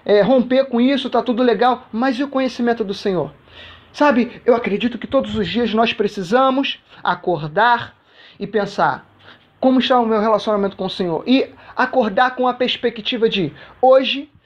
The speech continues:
eu preciso conhecê-lo mais. Hoje eu preciso me envolver mais. Hoje eu quero ter a intimidade com a voz do Espírito Santo, eh, muito mais do que eu tinha antes." Sabe, hoje eu quero ter um relacionamento íntimo com o Senhor, muito,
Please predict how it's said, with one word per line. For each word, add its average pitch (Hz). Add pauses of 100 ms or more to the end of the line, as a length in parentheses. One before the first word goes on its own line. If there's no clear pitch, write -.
(160)
eu 226
preciso 214
conhecê-lo 214
mais. - (360)
Hoje 277
eu 269
preciso 240
me 240
envolver 208
mais. 156 (280)
Hoje 302
eu 240
quero 247 (180)
ter 277
a 240
intimidade 240
com -
a 196
voz 220
do 180
Espírito 208
Santo, 208 (340)
eh, -
muito 294
mais 233
do 202
que 233
eu 214
tinha 208
antes." 190 (280)
Sabe, 277
hoje 269
eu 233
quero 269
ter 269
um 254
relacionamento 240
íntimo 285
com 247
o 240
Senhor, 214
muito, 320